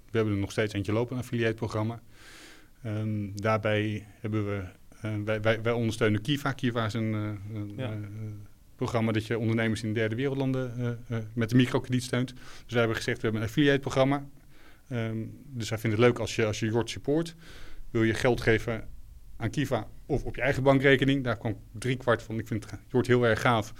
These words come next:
Speaker 1: dus stort het geld maar op Kiva, dat dat kan groeien." Ehm, dus dat loopt nog.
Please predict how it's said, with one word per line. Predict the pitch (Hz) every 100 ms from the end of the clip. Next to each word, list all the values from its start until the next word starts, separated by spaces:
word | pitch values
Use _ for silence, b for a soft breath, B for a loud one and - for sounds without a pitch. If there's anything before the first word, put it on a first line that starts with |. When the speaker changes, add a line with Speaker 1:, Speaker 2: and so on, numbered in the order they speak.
| B B B
Speaker 1:
dus | 120 - -
stort | - - 127
het | 117 107
geld | 131 117
maar | 107
op | 104 -
Kiva, | 151 170 - -
dat | - -
dat | 147
kan | 143
groeien." | 120 139 151 - B B B B
Ehm, | - 113 110 110 107 - -
dus | 117 107
dat | 120 117 131 127
loopt | 123 143
nog. | 170 175 -